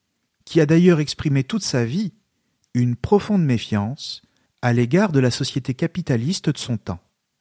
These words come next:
c'est-à-dire de la fin du dix-neuvième siècle, jusqu'à sa mort en mille neuf cent quarante-six. Dans le même temps, il militera pour la création d'un État-monde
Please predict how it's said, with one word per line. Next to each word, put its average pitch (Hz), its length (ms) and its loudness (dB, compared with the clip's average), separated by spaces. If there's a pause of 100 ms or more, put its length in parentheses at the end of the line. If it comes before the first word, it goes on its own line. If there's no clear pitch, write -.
(200)
c'est-à-dire 123 500 0
de 110 100 -4
la 101 120 -2
fin 190 260 0
du 131 140 -2
dix-neuvième 113 480 0
siècle, - 560 -8 (520)
jusqu'à 147 420 0
sa 123 180 0
mort 107 560 0
en 110 140 0
mille 165 180 4
neuf 151 140 0
cent 170 160 -4
quarante-six. - 760 -8 (800)
Dans 120 240 2
le 151 80 2
même 113 260 2
temps, 185 380 -6 (480)
il 156 200 4
militera 202 540 2
pour 135 140 -2
la 120 100 2
création 147 560 0
d'un 110 200 0
État-monde 147 760 0